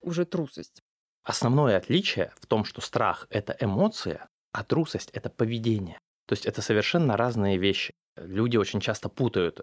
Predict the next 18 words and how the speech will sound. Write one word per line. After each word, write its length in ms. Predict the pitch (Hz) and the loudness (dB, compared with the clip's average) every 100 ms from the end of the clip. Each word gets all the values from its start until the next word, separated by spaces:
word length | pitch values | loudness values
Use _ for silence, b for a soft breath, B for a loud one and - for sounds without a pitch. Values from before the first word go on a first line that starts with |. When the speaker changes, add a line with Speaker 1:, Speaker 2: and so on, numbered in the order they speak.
| - | -4
Speaker 2:
эмоции 540 | 120 117 208 254 - 107 | 2 4 4 2 0 -2
и 140 | - | -2
поведение, 600 | - 135 135 135 160 104 | 0 0 0 2 4 4
Speaker 1:
Мгм. 60 | 127 | 2
Speaker 2:
то 40 | 175 | -2
есть 180 | 175 - | -4 -10
способность 580 | - 110 170 175 139 | -6 -2 0 0 -2
с 100 | - | 0
этими 320 | 139 120 107 101 | -2 0 0 2
эмоциями 520 | 113 160 - 107 95 | 0 -2 0 0 0
как-то 260 | 113 - | -4 -6
совладать. 560 | - - 107 110 104 78 _ _ _ | -10 -4 -2 0 0 -2 _ _ _
Страх — 380 | - - 214 - - | -8 -2 -2 -4 -4
одна 320 | - 113 143 | 0 2 0
из 100 | 123 | -2
самых 340 | - 135 120 | -2 0 0
движущих 520 | 107 107 127 120 - - | -2 -2 -2 -4 -8 -2
эмоций. 400 | 107 95 - | -2 -2 -8